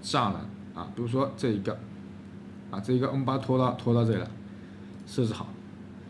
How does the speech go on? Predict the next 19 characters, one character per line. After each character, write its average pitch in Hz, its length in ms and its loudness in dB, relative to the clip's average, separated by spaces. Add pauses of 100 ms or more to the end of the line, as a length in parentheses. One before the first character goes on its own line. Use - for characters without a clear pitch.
(320)
这 202 160 12
个 180 120 10
时 165 100 8
候 160 80 12
你 143 80 8
就 151 100 8
可 143 120 8
以 123 40 8
看 127 360 6
到， 117 320 6 (4000)
好， - 220 8
我 - 60 2
们 143 80 4
点 135 160 8
一 - 20 6
下 151 140 6
编 156 260 6
译 165 80 8
啊， 98 320 -2